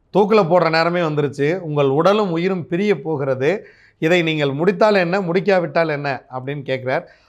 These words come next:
அதுக்கு ப-, பகத்சிங் சொன்ன பதில் வந்து, "நான் இந்த புத்தக அறிவோடு மீண்டும் வந்து பிறப்பேன்." அதான் அவர் சொன்ன விஷயம். ஒருவன் படித்தது,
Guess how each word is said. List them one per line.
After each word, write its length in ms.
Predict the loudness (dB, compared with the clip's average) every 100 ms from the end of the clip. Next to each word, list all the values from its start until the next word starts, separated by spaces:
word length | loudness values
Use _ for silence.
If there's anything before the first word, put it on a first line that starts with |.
| -4
அதுக்கு 320 | -2 -2 0
ப-, 340 | 2 2 2 -2
பகத்சிங் 420 | -2 -2 -4 -6
சொன்ன 340 | -6 -8 -8
பதில் 340 | -4 -2 -2 -4
வந்து, 580 | -4 -2 -2 -2 -6 -10 _ _ _
"நான் 480 | 0 0 0 -6 -14
இந்த 260 | -8 -4 -4
புத்தக 420 | -4 -2 0 2
அறிவோடு 580 | 0 0 0 2 2 -2
மீண்டும் 400 | -6 -4 0 0
வந்து 220 | -2 -4
பிறப்பேன்." 480 | -4 -4 -4 -2 -4 -6 _ _
அதான் 240 | -6 -2 -2
அவர் 140 | -2
சொன்ன 240 | -6 -8
விஷயம். 320 | -8 -10 -14 -16 _ _ _ _ -2
ஒருவன் 360 | 2 2 0
படித்தது, 840 | 0 0 2 0 2 0 -2 -6